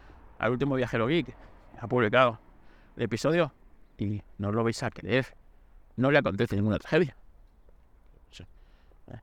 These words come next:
claro. Ninguna tragedia le acontece. Así que este episodio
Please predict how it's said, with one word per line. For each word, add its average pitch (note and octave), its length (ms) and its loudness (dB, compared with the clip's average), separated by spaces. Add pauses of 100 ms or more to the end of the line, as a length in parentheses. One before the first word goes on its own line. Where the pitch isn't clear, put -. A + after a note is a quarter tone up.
claro. - 220 -2 (1400)
Ninguna A#2 280 2
tragedia G2+ 360 -4
le G#2 60 -12
acontece. F#2+ 440 -8
Así F#2+ 160 -4
que G2+ 140 2
este - 380 -6
episodio A2+ 500 0